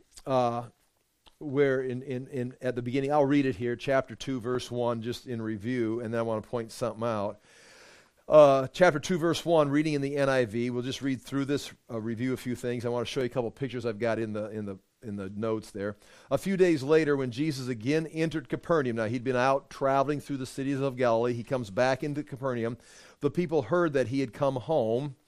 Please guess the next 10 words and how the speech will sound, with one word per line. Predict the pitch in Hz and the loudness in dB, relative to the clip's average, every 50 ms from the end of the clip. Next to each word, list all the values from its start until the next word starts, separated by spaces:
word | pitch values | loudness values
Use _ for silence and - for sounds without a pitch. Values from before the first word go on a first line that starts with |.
| _ _ _ - _ _ _ - | _ _ _ -20 _ _ _ -6
again, | 113 113 120 113 | -4 -4 -2 -2
either | 117 113 110 104 | -2 -4 -4 -6
Peter's | - - 131 127 127 123 - | -6 -4 -4 -2 -4 -4 -4
home | 131 123 123 127 | -4 -4 -2 -2
or | 120 110 98 | -4 -4 -2
his | 131 135 123 - | -2 -2 -2 -2
home. | 117 104 104 110 117 - _ - - - - - - _ | -4 -4 -4 -4 -4 -6 _ -20 -20 -20 -20 -20 -20 _
"So | - - 170 156 | -2 2 2 2
they | 143 160 160 156 | 4 4 4 4
gathered | 139 120 147 151 156 165 175 165 190 196 196 180 | 2 2 4 6 6 6 6 6 6 6 4 4